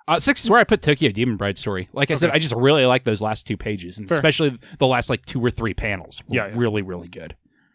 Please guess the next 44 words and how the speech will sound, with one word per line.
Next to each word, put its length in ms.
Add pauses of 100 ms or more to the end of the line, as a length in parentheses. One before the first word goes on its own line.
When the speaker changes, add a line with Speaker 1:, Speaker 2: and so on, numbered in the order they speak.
(260)
Speaker 1:
Uh, 80
what 80
do 60
you 20
have 80
at 80
five? 240 (300)
Speaker 2:
Five 240
is 80
where 100
I 40
put 180
Jujutsu 280
Kaisen. 460
Like 140
I 40
said, 180
it 100
was 180
weird, 400
but 240
I 120
did 200
kind 180
of 80
like 280
it, 160
and 220
that 200
last 300
panel 240
gag 320
just 180
got 180
me. 180 (460)
Speaker 1:
Five's 240
where 100
I 20
have 120
Blue 140
Box, 260
actually. 460
Speaker 2:
Okay. 200 (340)
Speaker 1:
Still 420